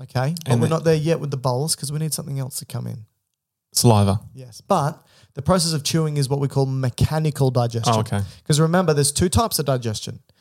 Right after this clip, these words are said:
Speaker 1: Mechanical, and what's the other type?
Speaker 2: Chemical.
Speaker 1: Chemical digestion.
Speaker 2: So the physical part of mechanical then?
Speaker 1: That's right.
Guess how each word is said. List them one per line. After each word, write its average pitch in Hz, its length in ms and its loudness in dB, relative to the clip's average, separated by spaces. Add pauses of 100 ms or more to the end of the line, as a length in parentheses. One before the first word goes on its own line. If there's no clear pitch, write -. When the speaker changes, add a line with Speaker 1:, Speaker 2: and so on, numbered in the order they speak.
(160)
Speaker 1:
Mechanical, 208 560 0
and 196 80 2
what's 190 140 0
the 175 60 4
other 180 120 0
type? 220 280 0 (720)
Speaker 2:
Chemical. 110 340 2 (100)
Speaker 1:
Chemical 135 340 0
digestion. 117 440 -4
Speaker 2:
So 135 60 4
the 120 60 2
physical 156 400 0
part 120 240 6
of 110 120 -2
mechanical 113 420 2
then? 165 220 2 (720)
Speaker 1:
That's 156 240 0
right. 139 200 4